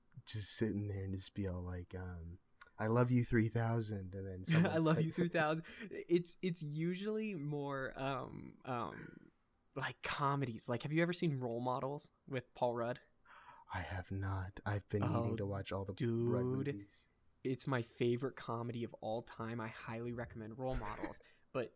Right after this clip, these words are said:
Speaker 2: Jane Lynch is in it, and she's, she plays, like, um, like, the head of, like, this, uh, like, uh, Big Brother, Little Brother, like, company.
Speaker 1: Yeah.
Speaker 2: And she is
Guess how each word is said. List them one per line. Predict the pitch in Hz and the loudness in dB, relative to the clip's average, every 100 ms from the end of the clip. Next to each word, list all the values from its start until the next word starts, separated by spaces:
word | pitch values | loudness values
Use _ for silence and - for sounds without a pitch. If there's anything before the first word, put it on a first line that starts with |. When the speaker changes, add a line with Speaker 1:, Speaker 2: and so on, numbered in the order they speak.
| 143 | -4
Speaker 2:
Jane | 151 135 123 | -2 -2 -4
Lynch | 120 120 120 | -6 -6 -6
is | 113 | -6
in | 110 | -8
it, | 78 - 120 | -10 -10 -8
and | 113 101 | -6 -6
she's, | - - 117 110 - - _ _ _ _ _ _ - | -6 -2 -2 -2 -6 -8 _ _ _ _ _ _ -2
she | - 131 | -2 0
plays, | - 127 120 123 | 2 2 2 -2
like, | 107 - | -4 -2
um, | 95 - - - - _ | -4 -4 -8 -12 -14 _
like, | 113 104 | -8 -6
the | 110 | -6
head | 107 123 110 107 | -6 -4 -2 -4
of, | 104 107 | -6 -8
like, | 107 - | -10 -10
this, | 98 - - | -8 -6 -6
uh, | - - - _ _ _ _ - | -8 -10 -12 _ _ _ _ -14
like, | - - | -14 -12
uh, | 60 50 - _ _ _ _ - | -14 -14 -18 _ _ _ _ -6
Big | 110 | -4
Brother, | - 107 110 107 110 _ | -4 -6 -4 -4 -6 _
Little | 117 113 | -6 -4
Brother, | 113 113 120 123 _ _ _ _ | -2 -2 -2 -4 _ _ _ _
like, | 135 120 - - 151 - _ _ _ _ _ _ - - | -6 -6 -8 -20 -20 -20 _ _ _ _ _ _ -16 -6
company. | - 131 147 147 156 _ _ | -4 -2 -4 -4 -6 _ _
Speaker 1:
Yeah. | 113 110 90 87 160 | 2 2 0 -2 0
Speaker 2:
And | 139 117 104 - - | 0 0 -4 -12 -8
she | - 143 131 135 135 | -6 -4 -2 -2 -2
is | 127 120 | -6 -6